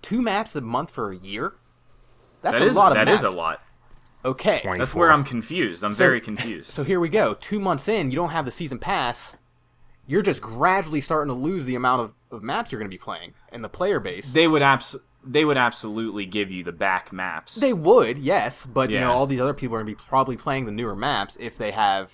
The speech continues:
Speaker 1: the season pass.
Speaker 2: Oh, I see what you're saying.
Speaker 1: Yeah, exactly.
Speaker 2: You don't think there would be a season pass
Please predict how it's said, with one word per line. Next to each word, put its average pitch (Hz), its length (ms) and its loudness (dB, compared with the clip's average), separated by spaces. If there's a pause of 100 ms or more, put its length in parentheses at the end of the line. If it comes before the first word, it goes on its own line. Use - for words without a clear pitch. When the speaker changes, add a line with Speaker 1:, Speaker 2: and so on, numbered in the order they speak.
Speaker 1:
the 104 80 -12
season 92 240 -14
pass. 120 240 -2
Speaker 2:
Oh, 110 100 6
I 104 120 8
see 101 200 -10
what 87 60 -10
you're 82 100 -8
saying. 80 300 -12
Speaker 1:
Yeah, 135 280 -2
exactly. 127 540 -6
Speaker 2:
You 147 100 -2
don't 156 200 2
think 147 160 0
there 139 120 2
would 123 140 0
be 120 140 0
a 110 80 0
season 110 520 -4
pass 104 580 -6